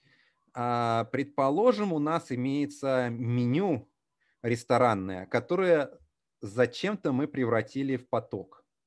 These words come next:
И мы хотим её покатегоризировать, это ресторанное меню.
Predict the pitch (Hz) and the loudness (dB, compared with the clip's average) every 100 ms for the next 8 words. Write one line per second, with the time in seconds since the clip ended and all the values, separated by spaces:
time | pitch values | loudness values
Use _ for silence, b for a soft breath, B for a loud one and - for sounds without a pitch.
0 | _ _ _ _ _ _ _ _ _ _ | _ _ _ _ _ _ _ _ _ _
1 | _ _ - 147 233 220 143 185 160 156 | _ _ -2 0 2 2 0 0 0 0
2 | 156 156 151 123 135 127 131 104 92 92 | 0 -2 -4 -2 -2 -2 -2 -2 -4 -10
3 | 90 101 - 104 104 92 92 92 92 92 | -12 -12 -8 -4 -4 -6 -8 -8 -10 -12